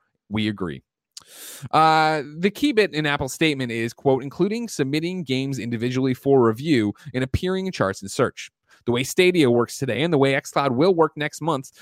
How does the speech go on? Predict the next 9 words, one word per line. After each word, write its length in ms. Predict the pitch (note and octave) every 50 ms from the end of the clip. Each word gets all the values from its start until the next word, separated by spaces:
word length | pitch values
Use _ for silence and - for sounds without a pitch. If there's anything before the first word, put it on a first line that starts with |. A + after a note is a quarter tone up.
| F3+ D3
is 80 | C3+ C3
that 140 | C3+ C3 B2
you 160 | D3 G3 A#3
pay 240 | - - D3 C3+ - - -
access 360 | D3 D#3 - - - A#2+ A2
for 100 | - -
the 60 | A2+
service 340 | A2+ - C#3 A#2+ A2+ A2+ -
itself, 480 | - C#2 - - - D3+ A2+ F#2 -